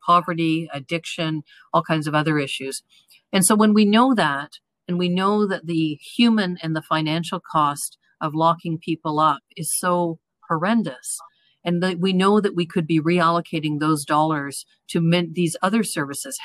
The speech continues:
healthcare, education, housing, guaranteed livable income,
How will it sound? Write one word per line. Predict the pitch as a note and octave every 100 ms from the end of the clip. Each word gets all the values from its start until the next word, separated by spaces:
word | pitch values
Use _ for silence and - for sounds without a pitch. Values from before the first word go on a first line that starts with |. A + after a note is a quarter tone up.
| -
healthcare, | F3+ - - F3+ E3+ -
education, | D3+ - - F#3 F3+ F3+ F3+ E3 E3+ _ _ -
housing, | F3 F#3 E3+ F3 E3+ - _ _ _ - - _
guaranteed | E3+ E3+ F#3+
livable | F#3 F3+ E3+ E3+
income, | F3 D#3+ D#3 D3